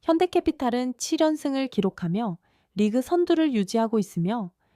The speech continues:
탄탄한 전력을 바탕으로 우세한 경기를 펼칠 가능성이 높습니다.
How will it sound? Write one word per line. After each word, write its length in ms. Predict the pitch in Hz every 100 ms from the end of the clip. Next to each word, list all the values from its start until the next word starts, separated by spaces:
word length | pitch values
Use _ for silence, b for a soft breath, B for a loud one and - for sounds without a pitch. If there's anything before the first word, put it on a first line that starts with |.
| _
탄탄한 500 | - 320 320 330 311
전력을 380 | 294 214 202 202
바탕으로 760 | 214 180 - 202 175 202 269 285
우세한 480 | - 190 294 320 311
경기를 440 | 240 220 214 208
펼칠 360 | 208 311 311 320
가능성이 600 | 233 185 175 - 170 247
높습니다. 760 | 190 170 - 208 170 147 143